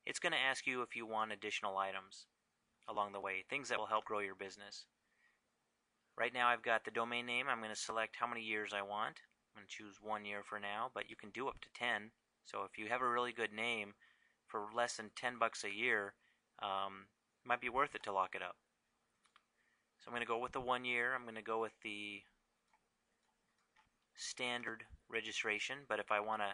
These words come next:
add some different types of registration and whether I wanna have it private or business registration, I can choose there. I can click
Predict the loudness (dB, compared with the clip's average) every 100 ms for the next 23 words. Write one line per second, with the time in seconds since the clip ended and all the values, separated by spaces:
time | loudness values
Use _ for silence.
0 | 0 2 2 0 -10 -10 -6 -4 -4 -6
1 | -14 _ _ _ -6 -4 -4 -6 -4 -4
2 | -4 0 2 2 -4 -4 -4 -2 -2 -2
3 | -2 -2 -6 -8 4 4 4 -2 -4 _
4 | _ _ _ _ _ _ _ -10 _ -4
5 | -4 -6 -6 -2 -4 -4 -4 -2 -2 -2
6 | -4 -6 -8 -8 -6 -8 -4 0 2 2
7 | 0 -4 -12 -6